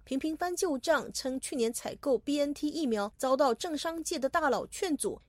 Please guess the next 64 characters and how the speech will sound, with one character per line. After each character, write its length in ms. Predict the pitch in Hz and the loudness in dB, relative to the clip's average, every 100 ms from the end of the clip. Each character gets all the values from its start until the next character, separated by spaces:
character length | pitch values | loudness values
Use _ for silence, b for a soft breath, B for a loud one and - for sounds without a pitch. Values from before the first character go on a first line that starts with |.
| - | -4
影 200 | 262 226 | -2 0
社 220 | - 320 | 2 2
代 180 | 277 320 | 4 2
表 200 | 277 220 | 4 2
民 240 | 208 220 | 2 -2
进 200 | 277 359 | -2 -2
党 220 | 285 196 185 | 0 -2 -4
参 240 | 349 370 | -4 -4
选 180 | 294 185 | 0 -2
台 160 | - 269 | -2 -4
北 120 | 320 | -2
市 160 | - 262 | -2 -2
长 140 | 214 | -2
的 100 | 196 | -4
陈 240 | - 214 | -4 -4
时 160 | 247 262 | -2 -4
中 240 | 311 311 302 | -4 -6 -4
担 200 | 311 320 | -4 0
任 180 | 311 262 | -2 -2
防 200 | 254 294 | -6 -2
疫 140 | 302 | -2
指 180 | - 190 | -2 -6
挥 180 | 233 240 | -2 0
官 300 | 269 254 254 | 2 0 0
的 100 | 254 | 0
时 160 | 247 - | 0 0
候 320 | 254 311 240 - - | 4 4 4 -2 -2
阻 180 | 247 | 0
挡 240 | 294 294 - | 2 0 0
疫 160 | - 269 | -4 -2
苗。 320 | 226 202 208 - | 0 0 -4 -6
时 160 | - 269 | -4 -2
事 140 | 359 | 0
评 120 | 285 294 | -2 -2
论 120 | 294 | 0
员 200 | 247 277 | 0 2
汪 180 | 349 349 | 0 -2
浩 240 | - 269 | 0 2
就 180 | 233 277 | 2 -4
在 200 | 240 247 | 0 0
脸 180 | 220 190 | 0 -2
书 160 | 269 | -4
写 220 | 262 220 | -2 0
道 200 | 185 214 180 b - | 0 -2 -2 b -4
：“台 160 | 214 | -2
湾 180 | 214 240 | 0 0
为 100 | 269 | 0
什 180 | 285 - | -2 -2
么 120 | 208 | -4
有 160 | 208 190 | -2 -2
些 160 | - 311 | -2 -2
名 240 | 262 320 | -2 -2
嘴 180 | 320 202 | 0 0
和 160 | 202 | 0
政 240 | 233 381 320 | -4 -4 -4
客 220 | - 269 | -2 -2
要 240 | 311 277 | 2 0
炒 280 | 233 - 190 - | 0 -4 -6 -4
陈 160 | 233 | -4
时 100 | 240 | -2
中 220 | 277 330 320 | -4 -6 -6
去 240 | - 359 | -6 -2
年 240 | 254 220 240 | 0 -2 -2
挡 200 | 202 - | -4 -4